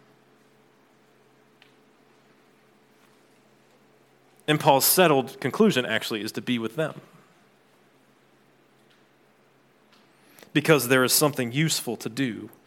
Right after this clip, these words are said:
while we're waiting. We have to stay awake, turn away from anxiety, turn away from fear, from disdain. When we slip into fear,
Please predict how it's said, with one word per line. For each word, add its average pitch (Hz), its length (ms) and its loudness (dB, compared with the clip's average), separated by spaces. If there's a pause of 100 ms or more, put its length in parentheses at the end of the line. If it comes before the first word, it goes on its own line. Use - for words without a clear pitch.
(520)
while 117 160 0
we're 104 100 -2
waiting. 104 300 -2 (1600)
We 127 80 -2
have 156 220 2
to 139 60 -2
stay 135 220 2
awake, 127 500 -2 (960)
turn 147 180 4
away 151 200 6
from 143 160 0
anxiety, 135 640 0 (260)
turn 135 180 -2
away 139 500 0
from 135 200 -10
fear, 135 640 -8 (1300)
from 127 180 -10
disdain. 123 600 -6 (4000)
When 151 160 0
we 151 80 2
slip 196 280 4
into 170 140 4
fear, 151 640 2